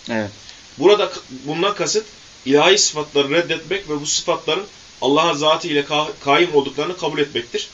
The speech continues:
Speaker 1: Evet.
Speaker 2: Etmemektir. İki. Tatil, bu dipnot.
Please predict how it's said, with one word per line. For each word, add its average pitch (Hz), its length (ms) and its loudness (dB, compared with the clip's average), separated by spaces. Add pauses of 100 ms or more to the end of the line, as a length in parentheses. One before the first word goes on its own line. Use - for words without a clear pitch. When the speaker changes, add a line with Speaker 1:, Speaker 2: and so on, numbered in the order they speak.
(260)
Speaker 1:
Evet. 117 100 -2
Speaker 2:
Etmemektir. 165 600 2 (120)
İki. - 320 -2 (760)
Tatil, 165 380 0 (300)
bu 143 280 -10
dipnot. 147 360 -4